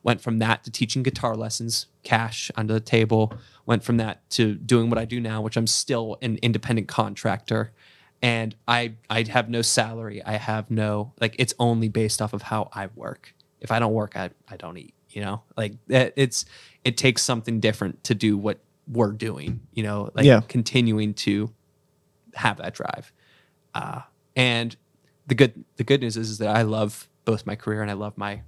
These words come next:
Speaker 1: my artwork, and I, I get to wake up with a smile on my face every day.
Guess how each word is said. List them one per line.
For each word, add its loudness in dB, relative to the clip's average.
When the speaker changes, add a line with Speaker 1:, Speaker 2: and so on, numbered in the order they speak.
Speaker 1:
my -6
artwork, -8
and -6
I, -4
I 4
get 4
to 0
wake 0
up 0
with -14
a -2
smile 4
on -6
my -10
face -6
every -6
day. -12